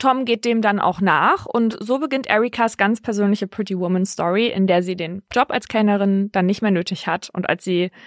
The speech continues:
nach der letzten Schicht das grüne Kleid auszieht, schmeißt sie es direkt in den Müll und spaziert raus aus dem Lokal hinein in ihr neues Luxusleben.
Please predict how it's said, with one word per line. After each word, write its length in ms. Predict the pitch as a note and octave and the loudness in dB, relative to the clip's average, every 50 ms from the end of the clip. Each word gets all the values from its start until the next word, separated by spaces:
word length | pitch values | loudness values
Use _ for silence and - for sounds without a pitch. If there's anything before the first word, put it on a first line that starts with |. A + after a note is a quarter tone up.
| - - - - | -20 -20 -10 0
nach 200 | - G3 G#3 B3+ | 2 2 2 4
der 120 | - C4 A3 | 2 0 2
letzten 320 | G#3+ G#3+ G#3+ - - - G#3+ | 2 2 0 -2 -6 -6 -4
Schicht 280 | - A3+ G#3+ - - | -2 -2 -4 -2 -4
das 160 | F#3+ F#3+ - | -6 -6 -6
grüne 300 | - G#3 A3+ C4+ D#4+ D#4 | -4 0 2 4 4 2
Kleid 360 | - - - G#3 G3 G3+ - - | 2 2 2 4 2 2 2 0
auszieht, 520 | - F#3 - - - - G#3 G3+ F#3+ - - | -2 -2 -2 -6 -6 -4 -2 -2 -2 -4 -8
schmeißt 420 | - - G#3 F3 G3 G#3 - - | -4 2 4 4 4 4 2 -4
sie 60 | - | -10
es 80 | - - | -8 -4
direkt 320 | - G3 - G3+ - - | -4 0 0 0 -2 -2
in 140 | - - G3+ | -2 2 2
den 160 | G3 F#3+ F#3+ | 4 6 6
Müll 180 | F#3 E3+ E3+ E3+ | 4 4 4 2
und 160 | - F3 F3+ | 0 -2 -6
spaziert 520 | - - - E3+ - - - E3 - - - | -6 -6 -10 -10 -10 -10 -12 -12 -6 0 2
raus 200 | F#3 A#3+ C4+ - | 2 2 2 0
aus 140 | - G3+ | -4 -4
dem 160 | - G#3 G3+ G3 | 0 2 2 2
Lokal 540 | G3+ G3 - - E3+ F#3 F3+ D#3+ E3 E3+ _ | 2 0 -4 -2 -2 -2 0 -2 -4 -6 _
hinein 460 | - F3+ D#3+ D3+ C#3 D3+ F3 F#3+ F#3+ - | -10 -8 -4 -2 -2 -2 -2 -4 -4 -6
in 120 | - F#3 | -10 -10
ihr 100 | - F3 E3 | -8 -8 -8
neues 320 | - - E2+ - - - | -8 -8 -10 -10 -10 -10
Luxusleben. 760 | - - - - - - - - - - - - - - E3+ | -10 -10 -10 -10 -10 -10 -10 -10 -8 -10 -10 -10 -12 -14 -16